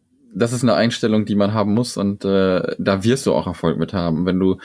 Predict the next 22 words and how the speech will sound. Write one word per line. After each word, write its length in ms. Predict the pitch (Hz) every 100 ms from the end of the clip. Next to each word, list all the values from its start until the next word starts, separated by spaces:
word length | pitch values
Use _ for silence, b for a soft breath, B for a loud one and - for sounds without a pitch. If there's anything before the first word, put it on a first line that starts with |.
| B B B -
guck 120 | 120
mal, 120 | 120
wie 80 | 104
krass 280 | - 123 -
du 60 | 113
das 200 | 101 110
machst, 240 | 107 -
du 40 | 104
gehst 240 | 101 -
da 220 | 95 87
wirklich 240 | 101 104 101
auf 80 | -
diesen 200 | 95 -
Veranstaltungen, 600 | 85 101 - 104 101 95
stellst 320 | 98 98 -
dich 80 | 104
dahin, 360 | 107 113 120
überwindest 600 | - 107 98 135 143 -
dich 120 | 113
quasi 400 | - 113 117 113
erstmal, 560 | 101 110 - 104 104 98
ähm, 300 | 98 98 92